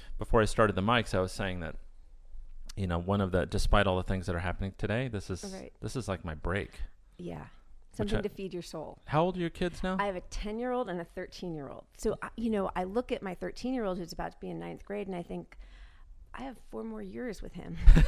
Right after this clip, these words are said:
Speaker 1: <laughs>
Speaker 2: I mean, it's kind of,
Speaker 1: I know.
Speaker 2: and I know, like, of course they'll come back, but, you know, the years you're in right now
Speaker 1: Yeah.
Speaker 2: are so hard and long and soul-sucking and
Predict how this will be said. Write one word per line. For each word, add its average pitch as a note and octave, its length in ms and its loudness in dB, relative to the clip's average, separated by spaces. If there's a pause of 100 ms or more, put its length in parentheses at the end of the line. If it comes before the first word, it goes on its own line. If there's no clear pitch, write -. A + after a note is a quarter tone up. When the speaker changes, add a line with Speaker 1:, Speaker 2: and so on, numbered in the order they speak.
(200)
Speaker 1:
<laughs> - 440 6
Speaker 2:
I - 140 4
mean, B3+ 220 4
it's - 180 -4
kind C4 260 0
of, B3+ 120 6
Speaker 1:
I - 20 2
know. D4 160 6
Speaker 2:
and - 80 4
I C4 60 -2
know, G#3 320 0
like, F#3 180 -4
of G3 140 -14
course G3+ 240 -6
they'll G3+ 80 -10
come G3+ 160 -6
back, - 160 -10
but, A3+ 140 2
you A3+ 120 -2
know, G3+ 320 0 (140)
the G#3+ 100 -4
years A3 320 -4
you're G3 200 -4
in G#3+ 180 -4
right G#3+ 180 -8
now G#3 400 -4
Speaker 1:
Yeah. A#2 160 2
Speaker 2:
are F2 100 -6
so - 760 -12
hard A#3+ 800 -4
and G#3 380 -8
long A3+ 420 -4
and - 240 -10
soul-sucking G#3+ 880 -12
and F3+ 160 -10